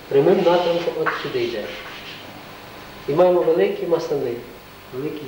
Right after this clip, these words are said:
ящик, велику гору. От де наші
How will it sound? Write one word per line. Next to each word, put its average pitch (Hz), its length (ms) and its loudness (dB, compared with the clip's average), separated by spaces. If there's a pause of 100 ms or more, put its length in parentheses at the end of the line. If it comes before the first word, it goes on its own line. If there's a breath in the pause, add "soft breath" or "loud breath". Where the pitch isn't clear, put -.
ящик, 117 300 -8 (1300)
велику 127 280 -2
гору. 113 320 -2 (680)
От 160 120 6
де 160 100 6
наші 156 260 2